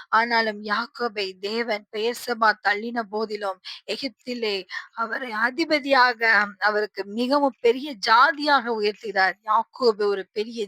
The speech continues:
ஜாதியாக, ஒரு நேஷனாக உயர்த்தப்பட்டது. இன்றைக்கும் நம்மளும் அற்பமா எண்ணப்படுகிறோமா? எந்த இடத்துல எல்லாம் நம்ம தள்ளி வைக்கப்பட்டிருக்கிறோம்,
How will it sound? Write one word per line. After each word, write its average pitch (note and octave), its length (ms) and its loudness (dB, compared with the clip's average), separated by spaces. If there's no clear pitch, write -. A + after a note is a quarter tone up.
ஜாதியாக, G3 680 0
ஒரு G3 280 -6
நேஷனாக A3+ 920 0
உயர்த்தப்பட்டது. G3+ 920 -2
இன்றைக்கும் G#3+ 460 -8
நம்மளும் G#3+ 440 0
அற்பமா A3 600 2
எண்ணப்படுகிறோமா? G3+ 920 -6
எந்த G#3+ 280 -12
இடத்துல A3 200 -20
எல்லாம் A3+ 300 0
நம்ம G#3 240 -4
தள்ளி A3+ 400 -6
வைக்கப்பட்டிருக்கிறோம், G#3+ 920 0